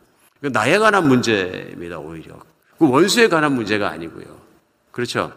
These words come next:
왜냐하면 내가 그를 미워하기로 결정한 것이나 내가 그를 미워하는 것이나 혹은 원수 갚으라는 마음을 바뀌어야 되기 때문에 그렇습니다.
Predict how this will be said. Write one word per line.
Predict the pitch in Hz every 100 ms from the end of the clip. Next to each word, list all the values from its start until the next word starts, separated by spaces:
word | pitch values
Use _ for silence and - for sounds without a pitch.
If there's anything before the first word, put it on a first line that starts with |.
| - _ _ _ _ _ _ _ _
왜냐하면 | 135 156 185 185
내가 | 135 160 208 190
그를 | - 170 190 208 214 - - - _ -
미워하기로 | 117 185 202 180 170 165 165
결정한 | 135 131 143 131 120
것이나 | 110 120 123
내가 | 117 117 131
그를 | 139 147
미워하는 | 117 139 180 160 151 127
것이나 | 113 117 127 135
혹은 | 123 147 160
원수 | 113 139 147
갚으라는 | 151 123 - 117 101
마음을 | 92 95 123 160 - - _
바뀌어야 | - 92 160 156
되기 | 110
때문에 | 95 87 82
그렇습니다. | - - -